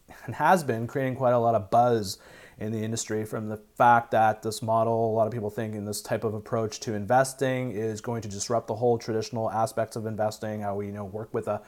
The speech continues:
a broker or a portfolio manager or a financial planner to, you know, build our portfolio to invest. And, uh, this, a lot of people think this kind of model is gonna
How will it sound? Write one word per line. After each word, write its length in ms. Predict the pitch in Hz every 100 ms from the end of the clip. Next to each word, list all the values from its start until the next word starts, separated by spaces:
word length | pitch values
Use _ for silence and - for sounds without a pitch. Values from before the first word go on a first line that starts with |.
| - - -
a 80 | 98
broker 400 | 127 131 131 131
or 320 | 131 127 101
a 40 |
portfolio 420 | - 110 131 139
manager 400 | 127 123 123 113
or 60 | 98
a 40 |
financial 380 | - 120 123 139
planner 420 | 123 120 123 120
to, 160 | 117 120
you 380 | 113 110 107 110
know, 160 | 107
build 440 | 101 104 127 127 127
our 160 | 123 113
portfolio 480 | 135 - 120 120 117
to 180 | 113
invest. 540 | 101 98 123 120 - - - - - -
And, 420 | 117 123 123 120
uh, 140 | 120
this, 400 | 120 139 - -
a 40 | 131
lot 60 |
of 60 | 139
people 160 | 151 147
think 180 | 143
this 160 | 131 127
kind 180 | - 123
of 220 | 110 -
model 440 | 131 123 117 117
is 100 | 107
gonna 420 | 110 110 110 104